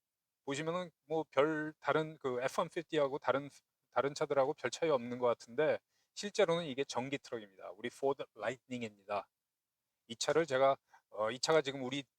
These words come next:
딜러 쇼룸에 들어와서 제가 이 차를 좀 더 자세하게 보여드리고자 합니다. 네, 가시죠.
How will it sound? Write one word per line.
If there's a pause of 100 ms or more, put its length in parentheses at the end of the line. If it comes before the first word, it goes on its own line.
딜러
쇼룸에
들어와서
제가
이
차를
좀
더
자세하게
보여드리고자
합니다. (520)
네, (260)
가시죠.